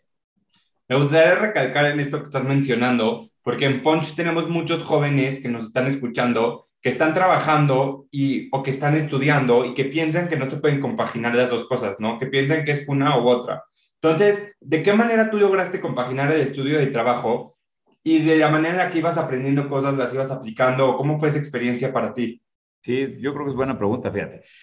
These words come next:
Speaker 2: La verdad es que es una friega, o sea, es una friega porque, pues, yo me levantaba temprano, bueno, me levanto,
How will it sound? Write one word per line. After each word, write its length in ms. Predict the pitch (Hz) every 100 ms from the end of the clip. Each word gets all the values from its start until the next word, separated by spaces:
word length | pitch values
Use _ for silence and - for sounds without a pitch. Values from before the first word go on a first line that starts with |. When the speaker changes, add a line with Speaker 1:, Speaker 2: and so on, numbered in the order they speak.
| _
Speaker 2:
La 160 | - 127
verdad 140 | 170
es 40 | 220
que 80 | 226
es 100 | 208
una 140 | -
friega, 380 | 107 139 - - - _ _
o 40 |
sea, 120 | 101
es 100 | 107
una 180 | 143 139
friega 400 | 117 113 113 135
porque, 460 | 107 85 85 80 - _ _ _
pues, 140 | - 85
yo 120 | 110
me 120 | 123
levantaba 920 | 117 101 95 101 104 107 98 85 - -
temprano, 760 | 92 87 101 104 101 110 131
bueno, 200 | - 123
me 80 | 92
levanto, 460 | 90 95 - -